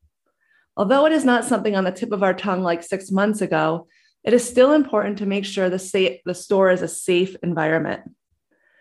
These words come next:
You should still continue to post specific guidelines and deepen your cleaning protocols. Make sure your employees are aware of these guidelines. Additionally, it is more critical than ever to pay attention to keep the store frictionless,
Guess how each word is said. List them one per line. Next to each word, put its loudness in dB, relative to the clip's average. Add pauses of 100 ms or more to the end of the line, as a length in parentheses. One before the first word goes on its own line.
(220)
You -4
should -2
still 2
continue 2
to -4
post 0
specific -6
guidelines 0
and -4
deepen -2
your -4
cleaning 0
protocols. -4 (800)
Make 2
sure 0
your 4
employees 2
are 2
aware 2
of 2
these -6
guidelines. -4 (1900)
Additionally, 0
it 4
is 4
more 4
critical 2
than 0
ever 0
to -4
pay 0
attention -4
to -8
keep -6
the 0
store 2
frictionless, 0